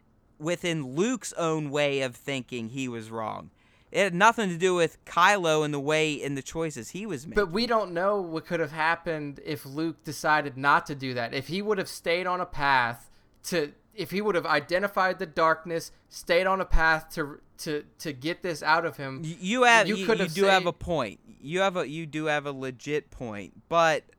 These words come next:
Speaker 1: I think it was pretty clear th-, from the way Luke said that Kylo was so far gone that it would have been a miracle for him to return to the good.
Speaker 2: It could have, yeah. I mean, you, I think you're right, but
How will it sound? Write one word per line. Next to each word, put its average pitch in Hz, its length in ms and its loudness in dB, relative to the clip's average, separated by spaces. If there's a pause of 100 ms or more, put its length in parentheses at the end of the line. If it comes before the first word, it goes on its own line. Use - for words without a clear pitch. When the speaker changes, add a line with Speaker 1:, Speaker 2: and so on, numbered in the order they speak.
Speaker 1:
I 139 120 -4
think 180 240 -6
it 165 40 -6
was 143 160 -6
pretty 156 360 -6
clear 151 600 -4
th-, 123 180 -12 (120)
from 135 240 -8
the 127 80 -6
way 139 220 -2
Luke 131 340 -6
said 139 400 -2
that 107 160 -8 (220)
Kylo 147 380 -2
was 127 140 -6
so 139 260 -4
far 123 280 -4
gone 117 440 -2
that 110 180 -8
it 131 140 -8
would 143 100 -8
have 127 80 -12
been 123 140 -8
a 117 40 -8
miracle 120 680 -6
for 117 160 -14
him 113 300 -8
to 113 100 -14
return 117 480 -14
to 104 100 -18
the 98 140 -16
good. 98 480 -18
Speaker 2:
It 180 100 -6
could 247 240 0
have, 190 240 -6
yeah. 160 240 -2
I 120 60 -6
mean, 135 280 -10
you, 156 240 -8
I 147 120 -6
think 202 240 -12
you're 208 100 -4
right, 151 380 -2 (560)
but 147 300 0